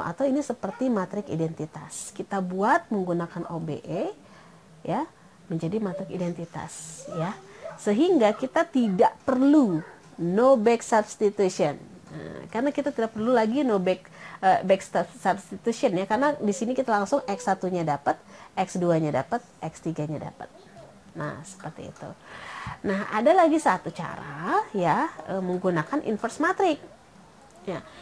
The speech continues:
inverse matrix ini, eh, tadi kita punya augmented matrixnya di sini, lalu kita simpan di sini matrix identitas. Lalu kita lakukan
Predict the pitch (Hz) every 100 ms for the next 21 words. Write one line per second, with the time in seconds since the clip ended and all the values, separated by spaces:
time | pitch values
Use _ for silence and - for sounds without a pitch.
0 | - 233 254 262 277 277 285 349 440 247
1 | 208 349 - - - - - 214 208 208
2 | 214 196 202 220 202 208 202 - 190 202
3 | 190 196 190 180 175 180 170 170 156 151
4 | 160 277 427 233 240 320 302 269 262 254
5 | 262 349 294 226 240 311 226 190 269 190
6 | 185 190 220 196 160 - - - - -
7 | - - - - - - 202 226 220 220
8 | 208 202 330 - 302